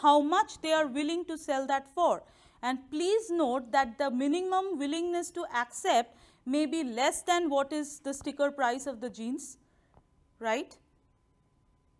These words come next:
Isn't it? That is why some sellers are able to provide you discounts during certain festival seasons for the same commodity.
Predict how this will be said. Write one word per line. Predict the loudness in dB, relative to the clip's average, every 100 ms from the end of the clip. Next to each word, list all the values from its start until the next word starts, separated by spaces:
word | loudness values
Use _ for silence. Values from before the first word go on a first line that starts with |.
| _ _ _ _
Isn't | -8 -4 -4
it? | -4 2
That | 4 4
is | 2 2
why | 2
some | 2 2 2
sellers | 2 0 0 0
are | 0
able | -2 -2 -4
to | -6
provide | -6 -4 0 0 0
you | -6
discounts | -6 -6 -2 0 0 -4 -8 -16 _ _ _ _
during | -8 -4 -4
certain | -2 -4 -4 -6
festival | -6 -6 -8 -8
seasons | -8 -6 -6 -4 -6 -6 -12 _ _ -4
for | -2
the | -2 -4
same | -4 -2 -2
commodity. | 0 0 0 -4 -8 -12